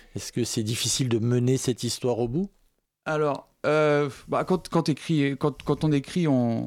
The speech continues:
Speaker 2: on comprend pas grand-chose à ce qui se passe. Euh, les personnages, ils ont leur,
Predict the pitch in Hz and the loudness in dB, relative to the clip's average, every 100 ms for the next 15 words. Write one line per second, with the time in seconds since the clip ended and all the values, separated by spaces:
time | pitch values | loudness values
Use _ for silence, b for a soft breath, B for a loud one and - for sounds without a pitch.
0 | - _ _ _ _ _ _ - 131 139 | -8 _ _ _ _ _ _ -2 2 2
1 | 123 139 156 151 127 127 131 - 147 127 | 2 0 2 2 2 2 2 2 0 2
2 | 113 - 120 - 135 135 127 110 110 107 | 0 -4 -4 0 2 2 0 2 2 2
3 | 107 107 110 117 - - - - - _ | 0 0 -2 -2 -2 -4 -6 -8 -12 _
4 | - 104 139 139 127 139 170 151 127 127 | -6 -2 2 2 2 2 4 2 0 2
5 | 156 131 110 | 2 2 0